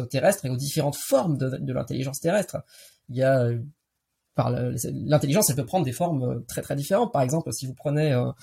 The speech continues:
euh, le blob, euh, Physarum polycepharum, dont, dont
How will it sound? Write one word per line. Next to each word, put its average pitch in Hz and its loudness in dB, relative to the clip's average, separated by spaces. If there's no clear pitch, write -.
euh, 120 4
le 139 10
blob, 139 4
euh, 127 -6
Physarum 139 2
polycepharum, 131 0
dont, 123 -10
dont 127 -20